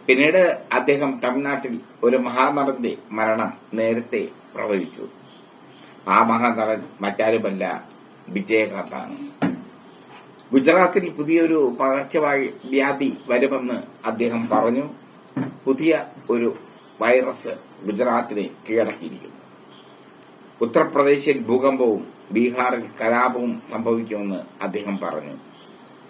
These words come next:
ബീഹാറിൽ ന്യൂനപക്ഷങ്ങളും തമിഴ്നാടും തമ്മിലുള്ള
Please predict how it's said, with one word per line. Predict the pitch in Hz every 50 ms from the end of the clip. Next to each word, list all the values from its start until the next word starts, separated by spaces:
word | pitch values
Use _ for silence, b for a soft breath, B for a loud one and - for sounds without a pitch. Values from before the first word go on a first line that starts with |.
| - - - - -
ബീഹാറിൽ | 104 113 120 117 120 113 113 117 117 104 - - - - - - - - - - - - -
ന്യൂനപക്ഷങ്ങളും | 113 117 131 135 135 127 123 117 - 131 117 117 110 107 98 - - - - - - - -
തമിഴ്നാടും | 117 117 117 120 120 123 120 120 117 117
തമ്മിലുള്ള | 113 107 104 101 101 101 95 87 85 -